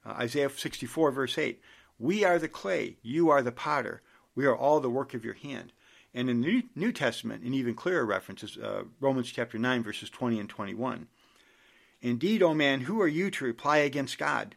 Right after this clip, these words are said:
Will the thing formed say to him who formed it, 'Why have you made me like this?'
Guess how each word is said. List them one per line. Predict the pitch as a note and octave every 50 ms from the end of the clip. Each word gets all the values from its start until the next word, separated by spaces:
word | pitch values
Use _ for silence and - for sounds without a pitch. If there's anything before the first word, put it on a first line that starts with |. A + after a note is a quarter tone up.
| _ C3
Will | C#3 C#3
the | A#2+ C3
thing | B2 - F#3 G#3 G#3+ F#3+
formed | - - - D#3 D#3+ E3+ D#3+ -
say | - - - D3+ C#3+
to | - B2+
him | A#2 - E3+ E3+
who | E3 D3
formed | - - - C3+ C#3 D3 D3+
it, | E3+ E3+ - - _ _ _ _ _ _
'Why | G#2+ A#2+ C#3+ D#3
have | B2+ D#3 B2+ C3+
you | B2+ G#2+
made | G#2+ A#2 B2+ C3
me | D3+ D#3+
like | D3 D3 C#3+ C#3 - -
this?' | C#3+ D3 C#3+ - - -